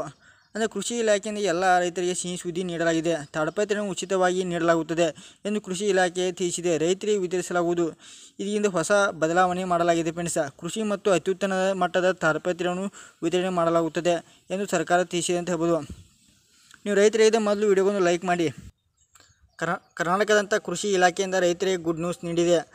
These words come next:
ಮತ್ತು ನೋಡಿ friends, ಅಂದರೆ ಸಣ್ಣ ಮತ್ತು ಅತಿ ಸಣ್ಣ ರೈತರಿಗೆ ಮಾತ್ರ ಉಪಯುಕ್ತವಾಗಲಿದೆ ಎಂದು ಹೇಳ್ಬೋದು. ಸರ್ಕಾರ ಇಂಥ ಯೋಜನೆಗಳನ್ನು ಜಾರಿಗೆ ತಂದಿದೆ. ರೈತರಿಗೆ ಒಂದು ಸರ್ಕಾರವು ಹಲವಾರು ಪ್ರಯೋಜನವನ್ನು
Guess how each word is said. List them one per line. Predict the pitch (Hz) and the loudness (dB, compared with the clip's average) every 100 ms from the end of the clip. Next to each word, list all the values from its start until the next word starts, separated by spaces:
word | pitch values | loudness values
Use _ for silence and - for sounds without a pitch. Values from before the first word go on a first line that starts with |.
| - _ _ | -20 _ _
ಮತ್ತು | - 202 220 | -8 -6 -2
ನೋಡಿ | 214 220 | 2 4
friends, | 233 226 | 2 -2
ಅಂದರೆ | 233 240 - | 0 -2 -2
ಸಣ್ಣ | - 190 220 220 | -2 -2 0 -2
ಮತ್ತು | 208 196 208 | -2 0 2
ಅತಿ | 165 202 | 2 0
ಸಣ್ಣ | 202 196 | -2 -2
ರೈತರಿಗೆ | 190 185 185 190 185 | -2 -2 -2 -2 0
ಮಾತ್ರ | 175 196 185 | 0 0 -2
ಉಪಯುಕ್ತವಾಗಲಿದೆ | - 175 - 185 170 165 170 | -2 -4 0 4 4 4 0
ಎಂದು | 175 165 | 0 2
ಹೇಳ್ಬೋದು. | 165 165 170 131 - | 4 4 2 2 -4
ಸರ್ಕಾರ | 160 185 196 202 | -2 2 2 0
ಇಂಥ | 190 196 190 | -2 0 2
ಯೋಜನೆಗಳನ್ನು | 170 170 180 180 170 175 | 2 2 0 -2 -4 0
ಜಾರಿಗೆ | 160 165 170 170 | 2 2 0 -2
ತಂದಿದೆ. | 165 165 170 - - - _ - | -2 2 2 0 -10 -20 _ 0
ರೈತರಿಗೆ | 202 208 220 220 | 2 2 4 2
ಒಂದು | 208 | 2
ಸರ್ಕಾರವು | 214 180 165 190 190 190 | -2 -2 2 4 4 2
ಹಲವಾರು | 175 165 165 180 185 | 0 2 4 4 4
ಪ್ರಯೋಜನವನ್ನು | 180 175 170 175 170 | 0 0 2 -2 -2